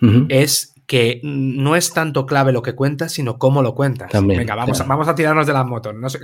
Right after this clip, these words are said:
Speaker 2: cómo, ¿quién es? Es, es McLuhan, ¿no? Que dice, "El,
Speaker 1: Sí.
Speaker 2: el medio es el mensaje". Bueno,
Speaker 1: Sí,
Speaker 2: no,
Speaker 1: sí.
Speaker 2: no vamos a quedar tan, tan de, de sabioncetes, pero no, a lo que me refiero es, yo lo que me he dado cuenta es que cuando cuentas historias,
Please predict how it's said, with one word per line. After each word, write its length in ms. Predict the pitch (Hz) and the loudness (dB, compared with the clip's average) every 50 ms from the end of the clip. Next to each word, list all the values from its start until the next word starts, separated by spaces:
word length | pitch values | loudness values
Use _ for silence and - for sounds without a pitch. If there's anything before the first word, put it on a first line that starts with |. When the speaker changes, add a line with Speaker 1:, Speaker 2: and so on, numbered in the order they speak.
| 135 | -10
Speaker 2:
cómo, 300 | - 143 143 143 139 135 | -8 -8 -8 -8 -10 -10
¿quién 180 | - 151 151 151 | -6 -6 -4 -4
es? 160 | 135 131 - | -4 -4 -4
Es, 180 | - - 135 - | -6 -6 -6 -6
es 140 | 143 131 | -6 -4
McLuhan, 560 | 170 156 135 135 151 151 143 135 123 113 110 127 | -2 -2 -2 0 0 -2 -2 -2 -4 -6 -4 -2
¿no? 140 | 156 196 | -4 -4
Que 80 | 185 - | -2 -2
dice, 420 | 135 135 139 135 135 139 135 127 131 - - - - - _ | -2 -2 -2 -2 -4 -4 -4 -6 -6 -10 -16 -20 -20 -16 _
"El, 240 | - 143 143 143 135 135 - - _ - - - - - - | -8 -6 -6 -6 -6 -8 -10 -14 _ -20 -20 -20 -20 -10 -4
Speaker 1:
Sí. 120 | - 127 | 0 0
Speaker 2:
el 220 | 113 - - 110 151 | 2 2 2 0 2
medio 400 | 165 175 170 165 170 170 160 160 | 2 2 2 2 2 0 0 0
es 120 | 151 - - | -2 -2 -2
el 120 | 160 156 | -2 -2
mensaje". 580 | 160 156 151 156 143 - 135 113 - - 107 - | -2 -4 -6 -6 -6 -6 -8 -8 -8 -10 -14 -12
Bueno, 280 | 131 131 147 127 117 135 | -10 -8 -8 -8 -8 -4
Speaker 1:
Sí, 140 | 135 - | -2 0
Speaker 2:
no, 100 | 104 98 | 0 0
Speaker 1:
sí. 100 | 95 92 90 90 90 - - - - - 135 - - - - | 0 -2 -4 -6 -8 -12 -12 -12 -12 -12 -14 -16 -18 -14 -6
Speaker 2:
no 140 | 143 165 170 | -2 0 0
vamos 180 | 180 180 175 180 | 2 2 0 0
a 80 | 175 | 0
quedar 280 | 165 170 165 165 160 151 | 0 0 0 0 0 0
tan, 380 | 160 156 156 151 156 160 147 | -2 -2 -2 -2 -6 -10 -6
tan 220 | - 156 156 156 151 | -4 -2 -2 -2 -2
de, 600 | 147 151 151 147 143 143 143 143 139 143 156 147 135 | -2 -2 -2 -2 -2 -2 -2 -2 -2 -2 -2 -4 -4
de 360 | 143 139 139 139 135 135 131 | -2 -2 0 0 0 0 -2
sabioncetes, 640 | 131 - 143 135 135 131 131 135 127 117 - 104 - | -2 -2 -2 0 0 -2 -2 -2 -4 -4 -4 -8 -8
pero 240 | - 131 127 131 - - | -6 -4 -4 -4 -4 -2
no, 140 | 143 156 147 | 0 0 0
a 200 | 139 135 - 135 | 0 0 -2 0
lo 100 | 139 135 | 0 0
que 100 | 165 151 | 0 0
me 100 | 151 156 | 0 0
refiero 400 | 165 170 170 - 196 190 165 127 | 0 0 0 0 -2 -2 -2 -2
es, 240 | 113 104 - - - - - - - - - - - - - - - _ _ _ - | -2 -4 -6 -8 -14 -16 -18 -18 -18 -18 -18 -20 -20 -20 -20 -20 -20 _ _ _ -6
yo 160 | 139 151 180 | 0 2 2
lo 80 | 196 | 2
que 60 | 185 180 | 2 2
me 60 | 180 | 0
he 20 | |
dado 80 | 175 151 | 0 2
cuenta 180 | 170 175 160 | 0 0 0
es 60 | 156 - | 0 -2
que 100 | 143 131 | -4 -4
cuando 200 | 131 123 123 117 | -4 -4 -4 -2
cuentas 300 | 156 151 143 135 123 - | -2 -2 0 -2 -4 -6
historias, 640 | 107 - - 123 113 120 113 110 113 - - - | -8 -10 -8 -8 -6 -6 -6 -6 -8 -10 -14 -18